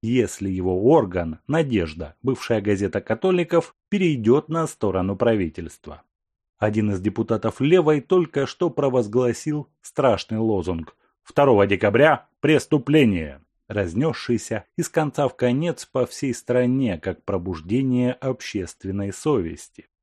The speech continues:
Надо было отвечать великими делами. Всемирная выставка должна была оживить промышленность.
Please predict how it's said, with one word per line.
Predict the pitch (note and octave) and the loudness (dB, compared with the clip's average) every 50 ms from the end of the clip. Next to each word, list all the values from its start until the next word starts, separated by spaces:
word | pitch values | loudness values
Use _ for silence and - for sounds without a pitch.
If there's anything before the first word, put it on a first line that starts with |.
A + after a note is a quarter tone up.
| _ _ _ _ _ _ - | _ _ _ _ _ _ -2
Надо | A#2 B2+ D#3 F3 D#3+ E3 | 2 2 4 6 4 4
было | C3 A#2+ D3+ D#3 D#3 D#3+ D3+ | 4 4 2 4 4 4 4
отвечать | C#3 - B2+ C3 A#2+ - - A#2 A2+ A#2+ A#2+ _ _ _ - | 2 0 -2 -4 -2 0 2 2 2 2 0 _ _ _ -6
великими | A#2+ B2 C#3 C#3+ C3 A#2 A2 G2+ F2 - G#2 G2+ F#2+ G2+ G2 | -2 2 2 4 4 2 2 0 -2 -2 -4 -2 -2 -2 -2
делами. | F#2 G#2+ G#2 G2 F2+ E2 D2+ D2 C#2+ C#2 C#2+ _ _ _ _ _ | 0 2 2 2 2 0 -2 -6 -12 -18 -20 _ _ _ _ _
Всемирная | - - C3+ B2+ B2 A2+ G2+ G#2 G#2+ G#2+ G#2+ | -6 -2 0 0 0 0 0 0 0 0 0
выставка | G#2+ B2 C#3+ C3 - - G2 - - - G2 | 0 0 -2 -2 -2 -6 -8 -6 -4 -6 -4
должна | F#2 G2+ G2 G2 G2 G2 C3 C#3+ C3 | -2 0 0 0 0 0 0 2 2
была | A2+ A#2+ A#2 A#2 A2+ | 2 2 2 2 2
оживить | A2+ - - A#2 G2+ G#2+ A2+ A2 A2+ A2 - - | 0 -2 -4 -4 -2 0 0 0 0 -2 -4 -2
промышленность. | B2 B2 B2+ C3+ C#3+ D3 C#3+ B2 - - - F#2 E2+ D#2 D#2 D2+ D2+ - - _ _ _ | -2 0 0 0 0 0 -2 -2 -4 -6 -8 -8 -8 -8 -10 -10 -12 -16 -20 _ _ _